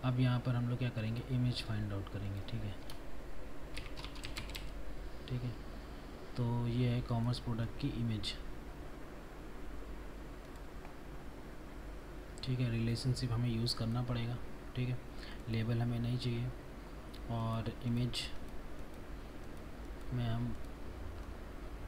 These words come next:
कंटेंट रख सकते हैं। ठीक है, और ये देखिए कुछ इस टाइप का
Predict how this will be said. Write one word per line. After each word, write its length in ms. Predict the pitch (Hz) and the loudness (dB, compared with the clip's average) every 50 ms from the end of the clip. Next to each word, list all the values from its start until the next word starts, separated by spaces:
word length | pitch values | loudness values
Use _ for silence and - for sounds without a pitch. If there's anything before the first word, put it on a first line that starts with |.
| - - - - - - - - - - - - | -4 -4 -4 -4 -4 -4 -6 -6 -6 -6 -4 -2
कंटेंट 360 | - 117 113 113 120 117 113 117 | -2 0 0 2 2 2 2 0
रख 100 | 110 - | 0 0
सकते 300 | - 107 - - - 110 | -2 -4 -4 -2 -2 -2
हैं। 200 | 117 - - - | -2 -2 -2 -2
ठीक 160 | 127 123 117 | -2 -2 0
है, 120 | 117 107 92 - - - - - - - - - - - - - - - | -2 -2 -4 -4 -6 -8 -8 -8 -8 -8 -6 -6 -6 -4 -4 -4 -4 -2
और 500 | 107 107 107 107 104 107 107 101 - - - - - - - - - - - - - - - - - - - - - - - - - - - - - - - - - - - - - - - - - | 0 0 0 2 2 0 0 0 0 0 0 2 2 0 0 0 0 -2 -2 -2 -4 -4 -4 -4 -4 -4 -4 -4 -4 -4 -4 -4 -4 -6 -6 -6 -6 -6 -4 -4 -4 -4 -6 -6 -6 -6 -6 -4 -2
ये 40 | 117 113 | 0 2
देखिए 300 | 113 113 - 123 127 123 | 2 2 2 2 2 4
कुछ 280 | - 123 - - - - - - - - - - - - 123 | 4 2 2 0 -2 -2 -4 -4 -4 -4 -4 -4 -2 0 0
इस 160 | 117 - - | 2 2 4
टाइप 200 | 131 117 113 117 - - | 4 4 4 4 2 4
का 200 | 123 113 113 | 4 4 4